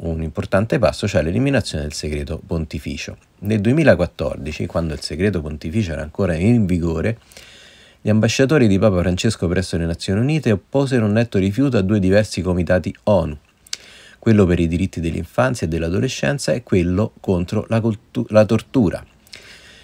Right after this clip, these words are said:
che chiedevano alla Santa Sede la lista con i nomi dei circa novecento sacerdoti pedofili ridotti allo stato laicale nel decennio precedente,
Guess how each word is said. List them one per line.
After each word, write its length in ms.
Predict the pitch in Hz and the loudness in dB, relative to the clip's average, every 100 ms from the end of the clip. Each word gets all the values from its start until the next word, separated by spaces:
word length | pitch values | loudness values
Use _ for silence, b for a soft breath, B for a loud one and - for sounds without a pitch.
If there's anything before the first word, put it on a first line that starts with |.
| B | B
che 160 | - | -4
chiedevano 680 | 123 156 127 92 82 80 - - | 0 4 6 6 4 0 -4 -2
alla 200 | 95 87 | 0 2
Santa 320 | 110 107 101 | 2 2 0
Sede 360 | 95 80 92 - | 0 0 0 0
la 120 | 123 | 2
lista 380 | 131 95 - 87 | 2 2 0 -2
con 180 | 104 110 | 2 2
i 60 | |
nomi 420 | 127 147 147 139 | 2 0 0 0
dei 220 | 110 101 101 | 2 2 2
circa 400 | - 117 - 85 | 2 0 0 -2
novecento 480 | 87 95 117 98 | 0 0 -2 -2
sacerdoti 680 | - 87 101 92 113 107 87 | -4 -4 -4 -2 2 2 0
pedofili 540 | 90 87 113 131 135 120 | -4 0 0 0 0 2
ridotti 400 | 90 107 113 87 | 2 0 -2 -4
allo 100 | 82 | -6
stato 320 | - 95 85 | -2 -2 -2
laicale 480 | 82 85 107 120 113 | -2 0 0 2 0
nel 160 | 98 | -2
decennio 360 | 82 85 117 107 | -4 -4 0 0
precedente, 760 | 90 87 98 82 78 82 - | 0 -2 -2 -2 -4 -8 -8